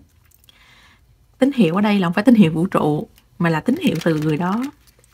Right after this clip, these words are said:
Các bạn có thấy họ up story thường xuyên không? Hoặc là <laughs> hoặc là, ừm, họ sẽ cố gắng share những cái gì đó, share những cái gì đó nó, ừm,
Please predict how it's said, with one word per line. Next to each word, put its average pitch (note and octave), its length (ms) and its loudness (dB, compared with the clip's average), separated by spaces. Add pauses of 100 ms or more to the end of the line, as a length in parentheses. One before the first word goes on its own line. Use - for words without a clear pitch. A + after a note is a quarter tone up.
Các B3 120 -4
bạn E3+ 120 -4
có - 100 -4
thấy B3+ 100 0
họ F3 220 -4
up A#3+ 100 -4
story F#3 440 0
thường F3 240 -2
xuyên F#3 280 -2
không? F3+ 120 -2 (960)
Hoặc - 200 0
là F3+ 340 2 (280)
<laughs> - 1400 -2
hoặc F3 200 -4
là, E3 260 0
ừm, D3 440 -6 (1040)
họ D#3 220 2
sẽ G3+ 120 -2
cố C#4+ 160 2
gắng D4 220 0
share B3 380 4
những G3 180 2
cái C#4 160 2
gì F#3+ 160 2
đó, B3 500 0
share C4 420 2
những G3+ 160 2
cái C4+ 160 2
gì F#3 120 2
đó G3+ 340 -2
nó, C4+ 460 -2
ừm, A3+ 320 -2